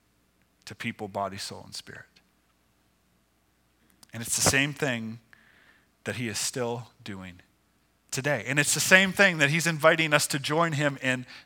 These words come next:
doing today as well. So we want to take a few moments before the worship team will come to lead us in a closing time of, of worship, for the Holy Spirit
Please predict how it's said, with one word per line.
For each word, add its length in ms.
doing 400
today 520
as 180
well. 220
So 140
we 120
want 180
to 40
take 280
a 40
few 220
moments 640
before 280
the 80
worship 300
team 260
will 100
come 340
to 160
lead 240
us 180
in 200
a 320
closing 500
time 400
of, 340
of 200
worship, 320
for 160
the 80
Holy 200
Spirit 480